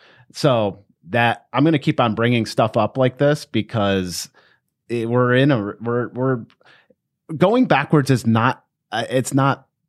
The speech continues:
a bad thing. You know, it's like, I always refer to it as, like, you know, when,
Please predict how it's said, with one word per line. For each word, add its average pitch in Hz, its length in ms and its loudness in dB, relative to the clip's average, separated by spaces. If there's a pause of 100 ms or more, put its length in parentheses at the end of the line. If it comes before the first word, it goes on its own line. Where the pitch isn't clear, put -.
(180)
a 120 120 0
bad 98 400 -2
thing. 69 500 -12
You 107 220 0
know, 95 240 0
it's - 160 -6
like, 120 280 2
I 117 180 0
always 127 260 0
refer 117 280 -6
to 110 100 -2
it 107 60 0
as, 101 80 -6
like, 98 240 -4 (140)
you 104 120 -6
know, 95 120 -6
when, 95 360 -8